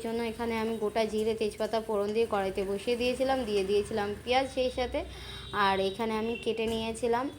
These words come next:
একটা বড় সাইজের আলু, খুব বেশি নিইনি। তো রাত্রেবেলা আমার মনে হয় এটাই যথেষ্ট, এর থেকে বেশি দরকার পড়বে না, তো এটাতে আমাদের হয়ে যাবে।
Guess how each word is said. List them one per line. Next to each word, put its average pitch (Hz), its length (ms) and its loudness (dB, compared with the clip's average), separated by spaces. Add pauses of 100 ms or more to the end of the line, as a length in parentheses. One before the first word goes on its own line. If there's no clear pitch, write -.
একটা 226 380 -4
বড় 214 280 -2
সাইজের 220 440 0
আলু, 214 280 2 (420)
খুব 285 100 -2
বেশি 262 360 2
নিইনি। 254 360 0 (400)
তো 240 80 -2
রাত্রেবেলা 240 560 4
আমার 240 180 2
মনে 240 200 0
হয় 254 260 -2
এটাই 226 300 6
যথেষ্ট, 240 540 2
এর 226 260 6
থেকে 226 220 0
বেশি 214 240 0
দরকার 196 420 2
পড়বে 240 260 4
না, 294 160 2 (440)
তো 220 240 -4
এটাতে 240 380 0
আমাদের 240 320 2
হয়ে 220 220 2
যাবে। 214 300 2